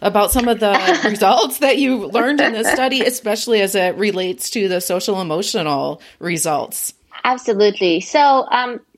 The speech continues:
Speaker 2: I kind of like to start by saying that one of the, so as, uh, changes in the brain are s-, are slow. So, uh, and, and it takes training and it takes time. Brain is very n-, plastic. There is the concept of neuroplasticity,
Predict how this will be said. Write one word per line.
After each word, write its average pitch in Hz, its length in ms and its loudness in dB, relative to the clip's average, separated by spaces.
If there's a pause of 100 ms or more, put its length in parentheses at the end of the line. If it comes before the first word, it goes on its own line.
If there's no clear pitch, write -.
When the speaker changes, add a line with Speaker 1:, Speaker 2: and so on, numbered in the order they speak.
(300)
Speaker 2:
I 277 140 0
kind 349 220 0
of 294 320 0
like 262 280 0
to 277 120 -10
start 233 360 -2
by 208 160 0
saying 208 340 -6
that 185 240 0
one 226 140 0
of 233 140 -2
the, 208 260 2 (160)
so 214 400 -2
as, 247 420 0 (300)
uh, 127 80 -4 (460)
changes 285 420 0
in 220 100 2
the 185 80 2
brain 170 440 0
are 160 120 2
s-, - 280 -10
are 160 160 0
slow. 110 480 -2
So, 175 320 2 (400)
uh, 175 340 4
and, 180 200 -4
and 180 220 0
it 185 80 -6
takes - 500 -6
training 180 500 -2
and 165 80 0
it 151 80 -8
takes - 340 -2
time. 156 480 0 (100)
Brain 175 220 0
is 170 140 -2
very 185 300 2
n-, 202 200 -2 (160)
plastic. - 720 -2
There 156 120 0
is 151 200 -2
the 165 140 -4
concept 165 500 -6
of 156 80 -2
neuroplasticity, 156 1040 -2